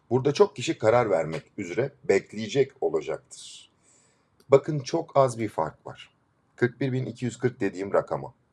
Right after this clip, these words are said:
Çok az bir fark var. O da orayı teyit etmiş bulunuyor. Şimdi gözüme çarptı.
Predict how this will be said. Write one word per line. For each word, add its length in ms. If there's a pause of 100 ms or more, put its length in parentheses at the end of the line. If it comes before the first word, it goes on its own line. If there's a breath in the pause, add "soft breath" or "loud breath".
(640)
Çok 300
az 220
bir 80
fark 360
var. 200 (380)
O 120
da 80
orayı 320
teyit 240
etmiş 340
bulunuyor. 440 (500)
Şimdi 400
gözüme 380
çarptı. 600